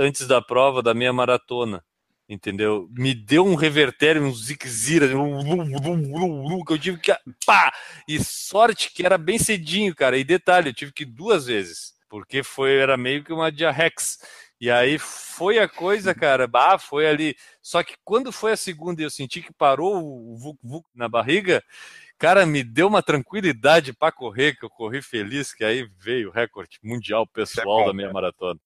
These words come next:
Speaker 2: No meu caso, antes de prova, a, o que eu me lembro de ter dado pior foi no Mountain Dew em dupla que eu fiz com o Marcelo em dois mil e doze ou dois mil e onze,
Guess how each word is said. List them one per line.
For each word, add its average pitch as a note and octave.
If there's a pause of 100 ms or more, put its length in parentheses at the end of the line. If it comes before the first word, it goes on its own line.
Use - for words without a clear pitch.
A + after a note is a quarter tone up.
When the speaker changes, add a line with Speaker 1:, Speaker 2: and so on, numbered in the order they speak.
(160)
Speaker 2:
No C#3
meu G#3
caso, F#3+
antes F#3
de E3
prova, E3+
a, D3+
o D#3
que -
eu D#3+
me F3+
lembro F#3
de F3+
ter F3
dado D#3
pior D#3
foi E3+
no D3+
Mountain D3+
Dew C#3
em C#3+
dupla C#3
que -
eu A#2
fiz C3+
com C3
o -
Marcelo B2
em B2
dois G#2+
mil A#2
e A2+
doze A2
ou A#2
dois G#2
mil G#2+
e F#2
onze, A2